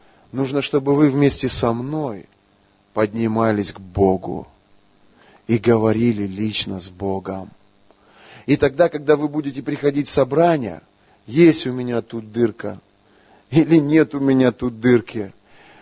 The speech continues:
вы будете слышать не голос пастора, а вы будете слышать голос Божий.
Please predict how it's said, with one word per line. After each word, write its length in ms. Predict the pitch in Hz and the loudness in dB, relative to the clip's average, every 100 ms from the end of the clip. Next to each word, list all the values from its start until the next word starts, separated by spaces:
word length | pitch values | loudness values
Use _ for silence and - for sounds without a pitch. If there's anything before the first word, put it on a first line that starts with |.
| - - | -20 -14
вы 220 | 107 175 | 0 0
будете 380 | 170 202 165 180 | 2 -4 -2 -4
слышать 420 | - 202 180 170 | -4 -4 -2 -2
не 140 | 165 | -4
голос 400 | 156 156 165 143 | -2 2 2 2
пастора, 680 | - 143 131 117 - 78 - _ _ _ _ _ _ _ - | -2 -4 -4 -6 -8 -12 -14 _ _ _ _ _ _ _ -2
а 160 | 113 | 0
вы 120 | 123 139 | 0 0
будете 360 | 151 139 135 | -2 -4 -4
слышать 500 | 135 156 170 151 117 | -4 -4 -4 -4 -6
голос 400 | 107 127 123 104 | -4 0 0 0
Божий. 680 | 92 104 117 113 95 90 - | -6 0 2 2 0 -8 -12